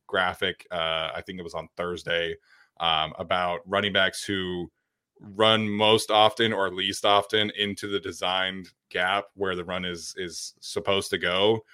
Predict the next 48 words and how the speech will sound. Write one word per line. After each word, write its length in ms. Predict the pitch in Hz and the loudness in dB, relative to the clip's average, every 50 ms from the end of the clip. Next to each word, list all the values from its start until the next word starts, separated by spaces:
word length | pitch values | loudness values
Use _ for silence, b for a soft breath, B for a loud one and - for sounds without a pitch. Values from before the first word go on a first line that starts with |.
| b b b b b b _ | b b b b b b _
And 220 | - 95 92 90 - | -2 -2 -2 -2 -2
Breece 260 | 101 104 104 104 - | 0 0 0 0 2
Hall 240 | - 104 101 90 - | 4 4 4 4 4
<laughs> 40 | - | 0
and 160 | 120 101 92 | -2 -2 -2
Kenneth 320 | - - 107 104 101 - 98 | -2 0 2 2 2 0 0
Walker 360 | 98 95 98 95 - 107 98 | 0 0 0 2 2 2 2
are, 60 | 92 | 2
like, 160 | 92 90 - | 0 -2 -4
the 80 | - 90 | -6 -10
two 220 | - - 110 101 | -6 -4 -6 -4
backs 340 | 82 92 90 90 90 - - | 0 0 0 0 0 -2 -2
that 260 | - 95 90 87 85 82 | -2 -2 -2 -2 -2 -6
do 180 | 98 95 95 | -6 -4 -2
it 200 | 95 95 90 - | -2 -4 -4 -6
the 120 | - 87 85 | -8 -8 -8
least 400 | 82 85 92 101 107 104 - 101 | -6 -2 -2 0 0 0 -2 -4
amount 260 | 92 95 95 92 87 | -2 -2 -2 -2 -4
of 60 | 85 | -6
times 480 | - 87 85 90 98 107 117 117 - - b b b b b b b | -6 -6 -4 -2 0 0 0 -2 -6 -10 b b b b b b b
because 220 | - 90 95 85 | -4 -4 -4 -2
Breece 240 | - 104 104 101 - | 0 0 0 0 2
Hall 260 | - 101 101 98 98 | 4 6 6 6 6
is 180 | 90 90 87 - | 4 0 -4 -4
just 300 | - 90 90 - - _ _ _ _ | -6 -8 -8 -8 -10 _ _ _ _
always 340 | 104 107 107 107 104 101 107 | 2 4 6 6 4 4 2
looking 280 | 101 92 - 95 85 | 0 -2 -2 -6 -6
for 100 | - 95 | -6 -4
that 180 | 90 82 - - | -4 -4 -6 -4
cutback 460 | - 95 85 - 85 76 76 - - | -4 -6 -4 -2 -2 -4 -4 -4 -6
lane. 320 | 82 80 80 78 78 76 76 _ _ _ _ _ _ _ _ - | -10 -8 -6 -8 -8 -10 -14 _ _ _ _ _ _ _ _ -6
Um, 380 | 87 85 82 82 82 80 76 - | -4 -4 -2 -4 -6 -8 -12 -6
so 120 | - 104 | -6 -4
the 100 | 98 107 | -2 0
linebackers 680 | 104 104 104 110 113 113 110 110 107 104 104 101 95 - | 0 4 4 4 4 6 6 6 6 6 4 0 0 0
to 60 | 101 | -6
me 80 | 95 95 | -6 -6
are 100 | 92 90 | -6 -8
super 560 | - - - - - 117 104 104 107 107 95 | -8 -10 -8 -4 -2 -2 0 2 2 2 2
important, 440 | 90 87 82 92 92 92 95 95 95 | 0 -4 -6 -6 -4 -4 -4 -4 -6
and 120 | 92 85 | -8 -4
Kenneth 240 | - 117 127 127 - | -2 0 0 0 0
Murray 220 | 135 131 127 110 | 2 2 4 4
has 220 | 113 110 110 104 107 | 4 4 2 2 2
been 120 | 107 101 | -2 -4
playing 380 | - 107 101 98 95 90 87 90 | -4 -4 -2 -2 -2 -6 -4 0
well 260 | 101 101 95 92 82 | 2 2 2 0 -2
here. 400 | 87 87 85 85 82 82 80 | -6 -8 -8 -6 -6 -8 -8